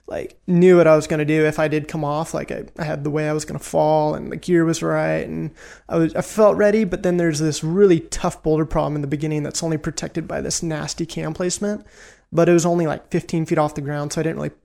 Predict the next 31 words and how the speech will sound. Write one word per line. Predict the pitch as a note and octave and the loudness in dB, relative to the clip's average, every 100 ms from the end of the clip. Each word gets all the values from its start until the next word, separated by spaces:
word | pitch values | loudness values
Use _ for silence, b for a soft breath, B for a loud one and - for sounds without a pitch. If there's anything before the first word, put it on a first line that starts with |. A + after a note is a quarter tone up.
| _ | _
put | F#3 E3 | 0 2
a | |
whole | D#3 | 0
ton | D#3 D3 | -2 -8
of | |
thought | - D3 D3 | -6 -4 -2
into | D#3+ | 0
it. | F3 - - _ _ _ _ _ - | 0 -2 -10 _ _ _ _ _ -10
And, | E3 D3+ | -6 -2
um, | C#3+ C#3 C#3 b b b b b b | -2 -2 -6 b b b b b b
yeah, | E3+ | 2
so | D3+ E3+ | 2 2
I | D3 | 2
went | D#3 D#3 | 0 0
for | D#3+ D3+ | 4 4
it, | C#3+ D3+ | 4 0
and | D3+ D3+ - - _ _ | -2 -2 -4 -12 _ _
sure | - - | -6 -2
enough, | D#3 D3 - | 0 -2 -2
like, | - - | -6 -8
I | |
came | - E3+ D#3+ | -8 -6 -4
off, | D3 D3 D3 - _ _ | -2 -2 -4 -8 _ _
the | - | -10
cam | E3+ D3 | -6 -6
popped, | C#3 C#3+ C#3 - - | -4 -4 -4 -6 -10
and | D3+ D3+ B B B | -10 -10 B B B
landed | D#3 D#3 D3+ | -2 0 2
on | D3 | 0
my | C#3 | -4
butt. | C3 D3 D3+ - | -2 0 0 -4